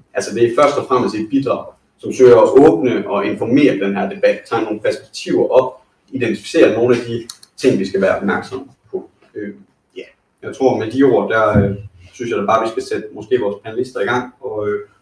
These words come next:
høre lidt fra dem om deres respektive områder. Og vi starter med, med Jens.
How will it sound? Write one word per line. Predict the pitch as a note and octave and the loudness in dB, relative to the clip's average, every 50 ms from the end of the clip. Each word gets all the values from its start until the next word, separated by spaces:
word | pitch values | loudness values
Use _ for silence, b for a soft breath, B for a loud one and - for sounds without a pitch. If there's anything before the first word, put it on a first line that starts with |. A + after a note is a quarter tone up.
| _ - | _ 2
høre | C#3+ C#3 C#3 C#3 | 6 6 8 8
lidt | C3+ C3+ - | 6 6 2
fra | - - A#2+ | 0 2 2
dem | B2+ C3+ C3 - - | 2 2 0 -4 -6
om | G#2+ G#2 | -6 -2
deres | A2 A#2+ B2+ - - - - - - _ _ _ - | 2 2 4 4 2 0 -6 -12 -16 _ _ _ 0
respektive | C3+ C3+ - - - _ - B2 A2+ - | 0 0 0 -4 -12 _ -6 -4 -2 -2
områder. | - B2+ C3+ B2+ G#2+ G#2 G2+ | 0 0 0 2 2 0 0
Og | G2+ - - - A2 | -2 -6 -12 -18 -18
vi | - | -8
starter | - - B2 C3 B2+ B2 | -2 0 0 0 0 0
med, | A2+ A2 A2 A2 G#2+ G#2+ G#2 G2 G2 - _ _ _ _ _ _ - | -2 -4 -6 -6 -6 -6 -6 -8 -8 -10 _ _ _ _ _ _ -6
med | A#2 A2+ A#2 | -4 0 0
Jens. | A#2+ F3+ F3 - - - | 0 0 -2 -4 -12 -16